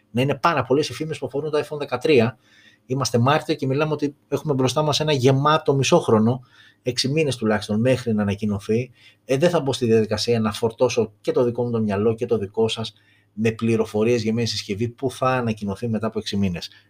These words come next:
Έχουμε καιρό μπροστά μας να διασταυρωθούν και κάποια πράγματα και θα τα δούμε στην ώρα τους. Δεν θέλω να σας κουράζω με πράγματα που θα ανακοινωθούν. Πάμε στα καθημερινά, πάμε σε αυτά που είναι live και σε αυτά τα οποία βγαίνουν. Αυτό, λοιπόν, είναι το Realme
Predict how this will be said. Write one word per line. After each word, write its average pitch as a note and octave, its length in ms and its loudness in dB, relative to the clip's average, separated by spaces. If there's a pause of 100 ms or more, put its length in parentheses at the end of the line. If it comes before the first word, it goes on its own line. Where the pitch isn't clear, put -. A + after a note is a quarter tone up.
Έχουμε B2+ 300 2
καιρό A#2+ 200 4
μπροστά G#2 340 2
μας F#3 300 0 (300)
να B2+ 120 0
διασταυρωθούν A#2+ 540 2
και A#2 80 0
κάποια G#2+ 260 -2
πράγματα C#3 420 -2
και C#3+ 120 -8
θα C#3 100 -2
τα B2+ 140 2
δούμε C#3 180 -2
στην C3+ 200 -2
ώρα B2+ 220 4
τους. B2 280 -2
Δεν C#3 160 4
θέλω C#3 240 2
να B2+ 80 -2
σας A#2 180 -4
κουράζω A#2+ 440 2
με A2+ 120 0
πράγματα B2+ 420 -4
που - 160 -12
θα D3+ 420 0 (100)
ανακοινωθούν. A2+ 760 -4 (300)
Πάμε C#3+ 360 0 (760)
στα - 180 -6
καθημερινά, A2 640 0
πάμε B2+ 220 -4
σε A2+ 160 -4
αυτά A#2+ 440 -4
που A2 260 -4 (100)
είναι A#2 280 0
live G#2+ 340 2
και - 120 -8
σε - 100 -4
αυτά G#2+ 180 -4
τα G#2+ 120 -4
οποία G#2 280 -2
βγαίνουν. F#2 440 -4
Αυτό, G#2+ 320 2
λοιπόν, D#3+ 240 0
είναι D#3+ 100 -2
το C3+ 180 0
Realme C#3+ 360 -2